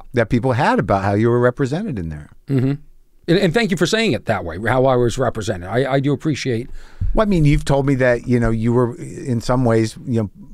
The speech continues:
Speaker 1: playing up to something. So the bereft of humility, I think that's a, that's, I, I think that, that is, that is an issue.
Speaker 2: Well, you know, also, when you have cameras in your face, it,
Speaker 1: Yeah.
Speaker 2: it gives you a little
Speaker 1: Well, you've got,
Speaker 2: confidence.
Speaker 1: well, you've got, you've got humility now.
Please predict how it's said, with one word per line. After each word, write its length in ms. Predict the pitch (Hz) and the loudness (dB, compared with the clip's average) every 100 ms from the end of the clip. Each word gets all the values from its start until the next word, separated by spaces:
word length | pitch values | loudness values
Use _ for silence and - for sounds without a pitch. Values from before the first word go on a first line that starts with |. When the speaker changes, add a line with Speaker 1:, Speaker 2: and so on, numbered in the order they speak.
| - | -8
Speaker 1:
playing 280 | - 131 120 | 0 2 2
up 140 | 156 156 | 0 0
to 120 | 101 | -2
something. 460 | 95 87 - - - | -2 -6 -10 -12 -10
So 260 | - 131 104 - - | 0 0 0 -8 -12
the 140 | 120 131 | -4 -2
bereft 580 | 117 107 151 165 170 139 | -2 0 2 2 2 -2
of 120 | - | 0
humility, 680 | 135 131 180 135 98 101 - - - | 0 2 2 2 0 -2 -6 -12 -4
I 100 | 131 | -2
think 180 | 175 160 | 0 0
that's 200 | 170 - | 0 0
a, 40 | |
that's, 360 | 151 - 151 - - | -2 -2 -4 -2 -2
I, 140 | 156 - | -2 0
I 100 | 156 | 0
think 240 | 190 165 | 2 2
that, 300 | 170 170 - | 2 2 -2
that 220 | 135 156 156 | 2 2 4
is, 380 | 151 143 - - - - - - - - - - - - | 4 2 -4 -16 -20 -20 -20 -20 -20 -20 -20 -20 -20 -18
that 240 | 127 156 170 | 0 2 4
is 140 | 156 | 4
an 140 | 156 165 | 4 2
issue. 320 | 190 92 76 - - - - - - - - | 0 -4 -8 -16 -20 -20 -18 -18 -20 -20 -2
Speaker 2:
Well, 140 | 285 | 0
you 120 | 240 | 2
know, 180 | 277 226 | 2 2
also, 340 | 247 277 277 208 | 4 2 4 2
when 160 | 160 | 4
you 60 | 247 | 4
have 140 | - | 2
cameras 400 | - 214 233 233 | 0 2 2 2
in 100 | 233 | 2
your 100 | 226 | 2
face, 440 | 226 233 240 - - | 2 0 0 -4 -2
it, 120 | 220 - - | -2 -2 -2
Speaker 1:
Yeah. 80 | |
Speaker 2:
it 80 | 226 | 0
gives 200 | - 453 | 2 2
you 60 | - | 2
a 20 | |
little 140 | 226 196 | 2 2
Speaker 1:
Well, 60 | |
you've 80 | 160 | 2
got, 80 | 180 | 2
Speaker 2:
confidence. 380 | 214 - 101 - | 0 0 0 2
Speaker 1:
well, 100 | 147 | 2
you've 160 | 185 | 2
got, 400 | 220 180 139 151 151 | 2 0 0 -2 0
you've 180 | 156 | 2
got 180 | 160 185 | 4 2
humility 480 | 160 170 185 165 139 | 4 4 4 4 4
now. 440 | 143 175 110 143 | 4 2 0 -6